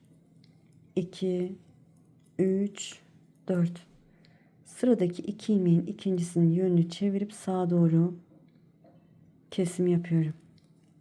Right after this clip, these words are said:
Bir doladım, dört ilmek düz. Bir, iki,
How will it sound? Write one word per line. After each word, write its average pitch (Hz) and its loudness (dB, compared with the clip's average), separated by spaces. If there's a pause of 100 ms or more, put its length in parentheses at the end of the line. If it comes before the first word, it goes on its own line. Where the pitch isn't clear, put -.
(560)
Bir 214 6
doladım, 180 4 (340)
dört 196 2 (120)
ilmek 175 2
düz. 165 0 (200)
Bir, 175 0 (840)
iki, 180 -4